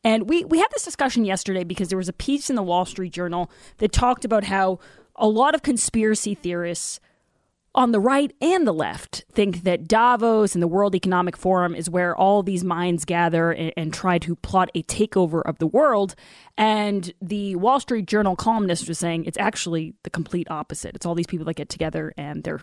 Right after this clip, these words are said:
they're failing um, they're failing on all fronts. And whether or not you think they're accomplishing anything, that doesn't really matter here for me. What I wanna talk about is that John Kerry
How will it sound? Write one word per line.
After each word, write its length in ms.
they're 100
failing 680
um, 460
they're 200
failing 360
on 80
all 140
fronts. 400
And 640
whether 340
or 40
not 240
you 120
think 340
they're 260
accomplishing 640
anything, 600
that 220
doesn't 200
really 140
matter 220
here 180
for 140
me. 180
What 160
I 140
wanna 180
talk 240
about 260
is 160
that 180
John 300
Kerry 600